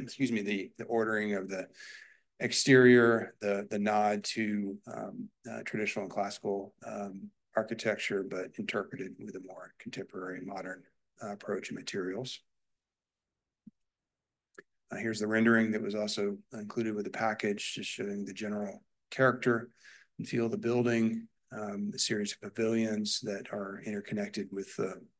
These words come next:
metal panel. Here's a site section, um, that shows the elevation on the right of Fifth Street,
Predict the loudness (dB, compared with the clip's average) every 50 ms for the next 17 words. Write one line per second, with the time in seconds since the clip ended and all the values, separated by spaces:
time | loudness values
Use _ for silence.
0 | _ -4 -2 -2 -2 -2 -4 -4 -4 -2 -2 -2 -2 -4 -8 -12 -18 _ _ _
1 | _ _ _ _ _ _ _ _ _ _ _ _ _ _ _ _ _ _ _ _
2 | _ _ _ _ _ _ _ _ _ _ _ _ _ _ _ -20 -20 _ _ _
3 | _ _ _ _ _ _ _ _ _ _ -20 _ _ _ _ _ _ 10 10 10
4 | 10 10 6 6 4 4 4 4 4 6 6 6 4 4 4 4 0 -4 -6 _
5 | -2 0 0 0 0 -2 -2 -2 -2 0 0 2 4 4 4 4 2 2 0 0
6 | 0 -2 0 0 -2 -2 -2 0 0 2 2 2 2 0 0 -2 -2 -2 -2 -2
7 | 0 2 4 4 4 4 4 0 0 -2 -2 -2 -2 -2 2 2 4 4 2 2
8 | 2 4 6 6 4 2